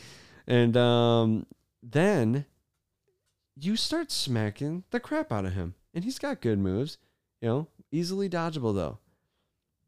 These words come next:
He has a second phase. And the reason why I've already referenced JoJo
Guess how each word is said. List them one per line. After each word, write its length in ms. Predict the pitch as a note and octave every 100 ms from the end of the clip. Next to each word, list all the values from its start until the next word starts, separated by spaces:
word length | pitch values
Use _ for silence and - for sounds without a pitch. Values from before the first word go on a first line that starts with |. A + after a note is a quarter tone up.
| _ _ _
He 140 | -
has 160 | D3 F3+
a 40 |
second 380 | E3 - B2 A2+ G2+
phase. 420 | G2+ F2 - - _ _ _ -
And 100 | A2+
the 40 |
reason 180 | C#3 F3
why 120 | E3
I've 100 | C#3
already 260 | - G#2+ G#2+
referenced 440 | G2 G2+ - C3+ -
JoJo 440 | D3 D3 D#3+ D#3+